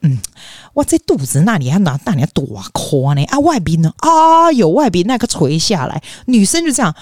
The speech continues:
我觉得女生真的对自己比较 straight 欸。那 apply to，这跟我这个课什么关系啊？有关系。你知道那些男人，他们觉得，<laughs> 我没有不喜欢他们，我觉得他们非常，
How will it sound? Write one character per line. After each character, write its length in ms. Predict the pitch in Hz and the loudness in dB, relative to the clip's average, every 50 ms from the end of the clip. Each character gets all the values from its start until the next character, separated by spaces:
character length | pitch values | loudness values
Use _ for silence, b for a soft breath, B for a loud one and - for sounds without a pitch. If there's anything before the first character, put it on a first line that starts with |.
| B B | B B
我 80 | - | -4
觉 100 | 220 359 466 | 0 0 2
得 80 | 392 | 2
女 120 | 240 170 127 | 2 2 2
生 200 | - - 208 220 | 2 0 0 2
真 100 | 226 196 | 2 0
的 60 | 170 | 0
对 180 | - - 185 - | 0 0 -2 -2
自 220 | - - - 214 | -2 -6 -4 -4
己 80 | 151 127 | -4 -4
比 100 | - - | -2 -2
较 100 | 110 147 | -2 -2
straight 460 | - - - - - 135 - 143 - | -2 -2 -4 -4 -4 -6 -8 -8 -12
欸。 200 | - - - - _ _ _ _ B B B B B B B | -12 -12 -12 -14 _ _ _ _ B B B B B B B
那 100 | - 311 - - | -4 -4 -2 -2
apply 440 | 202 170 - - 208 208 226 254 | -4 -4 -2 -2 0 0 0 0
to， 140 | 254 - 208 | 0 0 -2
这 140 | 190 - 247 | -2 -2 -2
跟 120 | - 247 | -2 0
我 140 | 240 202 196 | 0 0 0
这 100 | 185 185 175 | 0 -2 -6
个 120 | - - | -4 -2
课 120 | - 165 | -2 -2
什 120 | 143 - 113 | -2 -2 -4
么 80 | 117 | -4
关 180 | 117 123 135 131 | -4 -2 -2 -2
系 220 | - - - 123 | -2 -4 -4 -4
啊？ 220 | 80 127 123 - _ _ _ _ | -2 -4 -4 -6 _ _ _ _
有 180 | - 147 139 131 | -4 -2 -2 0
关 220 | - 151 160 170 | 0 0 0 0
系。 280 | 160 - - 170 165 - _ _ _ b b b b b b b b b b b | -2 -2 -6 -6 -6 -8 _ _ _ b b b b b b b b b b b
你 80 | 170 | -6
知 60 | 180 | -4
道 60 | 233 262 | -2 -2
那 100 | 254 247 | 0 0
些 60 | 247 | 0
男 160 | 214 143 131 | 0 0 -2
人， 180 | 120 - - 139 | -4 -4 -6 -8
他 140 | - - 240 | -4 -2 0
们 100 | 254 220 | 0 0
觉 140 | - 170 147 | 2 2 0
得， 420 | - - - - - 226 208 160 | 0 -2 -6 -6 -2 -2 -2 -2
<laughs> 40 | - | 0
我 100 | - 190 | 0 0
没 120 | 226 302 415 | 0 2 0
有 80 | 311 | 0
不 100 | 196 277 | 0 0
喜 80 | 269 190 | -2 -2
欢 100 | 143 151 | -2 -2
他 140 | 196 180 165 | -2 0 0
们， 100 | 156 139 | 0 0
我 80 | 165 | 0
觉 120 | 202 220 214 | 0 0 0
得 20 | |
他 80 | 233 269 | -2 -2
们 100 | 247 196 | -4 -2
非 160 | - 214 214 | 0 0 0
常， 200 | 202 160 147 | 0 -2 -4